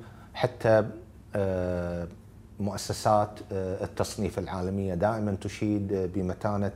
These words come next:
ال-، القطاع المصرفي علينا. متانة هذا القطاع،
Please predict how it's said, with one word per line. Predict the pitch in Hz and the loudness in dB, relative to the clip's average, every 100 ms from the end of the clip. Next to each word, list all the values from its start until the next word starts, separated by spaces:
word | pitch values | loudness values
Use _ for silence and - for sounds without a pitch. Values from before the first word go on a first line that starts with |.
| - | -4
ال-، | 104 95 92 92 90 87 - - - - - - - - 95 | -4 -2 0 0 -2 -4 -8 -16 -20 -18 -18 -18 -18 -2 0
القطاع | - 107 110 92 | 0 8 8 8
المصرفي | 90 110 - 107 101 | 4 2 2 0 0
علينا. | 85 92 104 101 107 - - - - - - - - - - - - 113 | 2 2 2 2 0 -4 -18 -20 -20 -20 -20 -20 -20 -20 -20 -20 -4 2
متانة | 120 143 143 123 110 - - - - - | 4 6 6 4 2 -6 -16 -18 -20 -10
هذا | - 123 107 | 6 8 8
القطاع، | 95 110 - 110 110 110 | 4 0 8 12 12 10